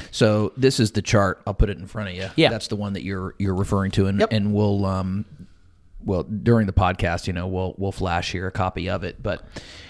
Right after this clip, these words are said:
Speaker 1: um, just take, you know, two minutes and, you know, kind of walk through, um, you know, just
Speaker 2: The chart?
Speaker 1: just e-, explain what it is,
Speaker 2: Yeah.
Speaker 1: what we're looking at there.
Speaker 2: So this is just a fancy, it's a graph, it's a grid, right? X-axis, Y-axis. So what you've got is you've got loan to value across the top.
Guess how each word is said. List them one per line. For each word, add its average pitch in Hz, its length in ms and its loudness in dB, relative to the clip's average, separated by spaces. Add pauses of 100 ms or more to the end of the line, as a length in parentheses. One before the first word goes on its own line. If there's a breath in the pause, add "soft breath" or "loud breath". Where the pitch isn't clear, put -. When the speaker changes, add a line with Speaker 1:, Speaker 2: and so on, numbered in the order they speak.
(120)
Speaker 1:
um, 101 280 0
just 151 200 0
take, - 360 4
you 98 120 2
know, 95 140 4
two - 240 4
minutes 98 440 2
and, 92 200 0 (100)
you 104 60 -2
know, 92 140 -2
kind 98 160 2
of 98 60 0
walk 95 300 0
through, 92 520 0 (260)
um, 95 560 -4 (180)
you 101 80 -4
know, 78 200 -6
just 104 100 -2
Speaker 2:
The 120 60 -2
chart? 113 260 2
Speaker 1:
just - 60 -4
e-, - 160 0
explain 123 420 4
what 92 140 -2
it 82 80 -8
is, 87 260 -2
Speaker 2:
Yeah. 131 120 6
Speaker 1:
what 95 80 2
we're 104 80 0
looking 98 260 -2
at 87 140 -10
there. 92 200 -4 (160 soft breath)
Speaker 2:
So 139 240 8
this 139 140 6
is 156 80 6
just 147 180 4
a 147 60 4
fancy, 131 380 0 (120)
it's 113 160 2
a 117 80 6
graph, 98 400 0
it's - 100 0
a 110 40 0
grid, 78 360 0
right? 87 240 2 (120)
X-axis, 107 680 2
Y-axis. 90 600 0
So 104 140 4
what 113 160 4
you've 110 80 -2
got 104 180 2
is 98 140 2
you've 101 120 2
got 90 320 2
loan 120 260 4
to 135 40 6
value 117 320 6
across 98 300 2
the - 80 -8
top. - 320 -4